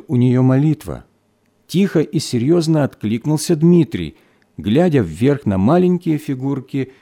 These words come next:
шестерых альпинистов под вершиной с воздетыми к небу руками. Уже потом,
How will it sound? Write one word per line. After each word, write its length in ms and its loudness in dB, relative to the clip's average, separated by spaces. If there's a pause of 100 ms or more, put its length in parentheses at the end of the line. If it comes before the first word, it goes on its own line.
(160)
шестерых 640 -2
альпинистов 880 0
под 240 -8
вершиной 680 -4 (340)
с 160 -10
воздетыми 720 -2
к 120 -10
небу 500 -6 (340)
руками. 600 -8 (3000)
Уже 300 0
потом, 580 0